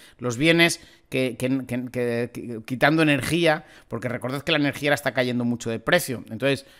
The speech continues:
la, la subyacente gana más importancia ahora, porque si no baja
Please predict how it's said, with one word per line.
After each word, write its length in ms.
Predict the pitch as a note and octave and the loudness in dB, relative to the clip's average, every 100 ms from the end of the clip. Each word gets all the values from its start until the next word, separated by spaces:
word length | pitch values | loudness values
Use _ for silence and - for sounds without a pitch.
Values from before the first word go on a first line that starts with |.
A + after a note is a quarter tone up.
| - | -20
la, 300 | - A#2+ B2 | -6 -4 0
la 100 | C3 | 0
subyacente 480 | A#2+ B2+ B2+ C#3+ D3+ | 0 0 0 0 0
gana 220 | C3+ D#3 | 2 4
más 200 | D#3 D#3 | 4 2
importancia 600 | D3+ D3 D3 E3 D3+ C#3+ | 0 -2 0 0 2 4
ahora, 280 | D#3 D3+ D3 - - - - | 6 4 0 -10 -20 -16 -2
porque 720 | B2+ A#2 B2+ B2+ B2 A#2+ A#2+ | -2 0 0 2 2 2 0
si 300 | - - D3 | -2 0 4
no 240 | D#3 F3 | 6 6
baja 580 | F3 E3 G#2+ D3 C#3+ C3+ | 6 2 2 2 2 -2